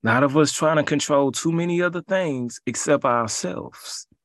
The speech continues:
Control your sobriety. You can't force anybody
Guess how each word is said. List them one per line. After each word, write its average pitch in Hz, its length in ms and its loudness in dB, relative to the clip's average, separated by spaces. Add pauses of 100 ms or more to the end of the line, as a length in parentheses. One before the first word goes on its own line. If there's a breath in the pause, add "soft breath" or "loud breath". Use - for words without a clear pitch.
(1120)
Control 160 640 4
your 139 300 4
sobriety. 165 800 -4 (1300)
You 147 120 4
can't 165 260 4 (180)
force 175 380 4
anybody 170 760 2